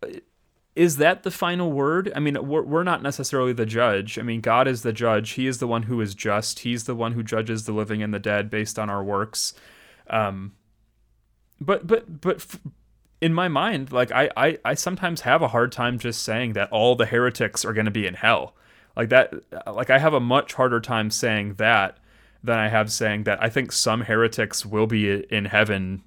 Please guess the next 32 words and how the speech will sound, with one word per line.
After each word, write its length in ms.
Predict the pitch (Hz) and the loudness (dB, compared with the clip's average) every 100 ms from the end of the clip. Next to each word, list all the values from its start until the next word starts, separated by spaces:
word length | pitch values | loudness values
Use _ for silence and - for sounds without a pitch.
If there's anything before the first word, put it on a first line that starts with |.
| _ - | _ -18
forever 480 | - 110 104 104 95 | -2 2 4 2 0
with 180 | 92 | -2
Christ. 480 | - 95 71 - - - - - - | -4 -6 -4 -8 -10 -16 -20 -20 -4
And 160 | 117 110 | 2 4
I 80 | 135 | 4
don't, 200 | 170 - | 2 -2
I 80 | 127 | -2
don't 120 | 156 | 0
exactly 420 | 139 135 139 143 | 2 2 2 2
have 360 | 120 123 135 131 | 2 4 4 4
examples 680 | 123 110 107 110 110 143 120 | -2 -2 0 -2 0 0 2
of, 160 | 110 | 0
like, 240 | 113 98 - | 2 2 2
yeah, 180 | 113 95 | 0 2
this 240 | 113 - | 0 0
heretic 540 | 117 113 117 123 120 | 2 2 2 -2 -4
is 240 | - 120 - | -2 -2 0
going 260 | 135 135 | 0 -2
to 60 | 143 | -2
be 160 | 135 143 | -2 -4
in 100 | 139 | -2
glory. 460 | 143 147 156 165 - - - _ - | 0 0 0 -4 -10 -20 -20 _ -2
Um, 520 | 110 101 95 92 101 _ _ _ _ _ _ | 0 2 -2 -10 -18 _ _ _ _ _ _
because 260 | 143 165 156 | -2 0 2
here's 200 | 214 202 | 2 2
the 80 | 170 | 2
thing. 340 | 190 117 104 _ _ _ _ _ _ _ _ _ - - | 2 2 -4 _ _ _ _ _ _ _ _ _ -20 -8
So 400 | - - 165 180 | -2 4 4 4
many 320 | 175 165 160 | 0 -2 -2
heretics 640 | 127 123 143 160 165 - | 0 0 0 -2 -4 -6
were 120 | 131 | -6
condemned 680 | 120 120 110 101 101 160 185 | -4 -6 -4 -4 -4 -4 -6